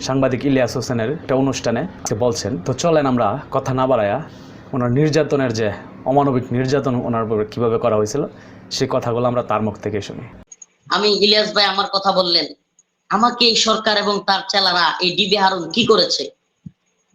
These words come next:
Speaker 2: আমি আমার কথাই বলি, আমি তো অনেক আলেমদের কথা জানি, তাদের গুলো নাই বললাম। আমাকে আমার গায়ের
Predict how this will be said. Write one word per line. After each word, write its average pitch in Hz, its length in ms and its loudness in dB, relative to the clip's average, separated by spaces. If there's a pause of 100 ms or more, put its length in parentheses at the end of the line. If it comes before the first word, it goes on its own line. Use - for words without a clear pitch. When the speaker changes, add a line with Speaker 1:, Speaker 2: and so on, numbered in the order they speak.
Speaker 2:
আমি 226 160 0
আমার 240 240 4
কথাই 220 320 0
বলি, 156 360 -2 (760)
আমি 220 140 -2
তো 226 120 2
অনেক 240 220 4
আলেমদের 214 500 0
কথা 196 180 0
জানি, 170 300 0
তাদের 185 280 0
গুলো 196 180 2
নাই 175 200 2
বললাম। 156 440 -2 (320)
আমাকে 233 600 2
আমার 202 300 2 (600)
গায়ের 214 280 2